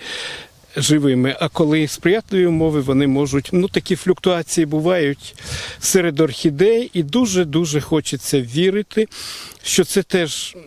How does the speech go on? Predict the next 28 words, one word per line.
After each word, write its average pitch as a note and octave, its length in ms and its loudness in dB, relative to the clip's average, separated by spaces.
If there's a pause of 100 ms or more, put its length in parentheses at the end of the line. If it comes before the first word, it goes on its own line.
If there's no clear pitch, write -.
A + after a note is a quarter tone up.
м, D#3+ 100 0
так - 220 -4
само D#3 320 0
відбувається. D3 720 0
Дуже F3+ 240 0
не E3+ 80 2
хочеться D3+ 520 -4
вірити, G#3 400 -2
що - 180 -6
це E3 200 -2
остання E3 480 -4
особина C#3+ 600 0 (520)
цього D3+ 280 2
унікального D3 560 2
рідкісного C#3+ 800 -2 (160)
виду C#3+ 580 0
в D#3+ 120 -8
Європі. B2+ 640 -4 (380)
Ну, G#3 120 6
але G#3 160 2
для F#3+ 180 0
того, F#3 240 2
щоб E3+ 220 -2
вона D#3+ 240 2
була D3 240 0
збережена, G#3+ 720 0 (720)
то C4 120 2
потрібен G3 760 0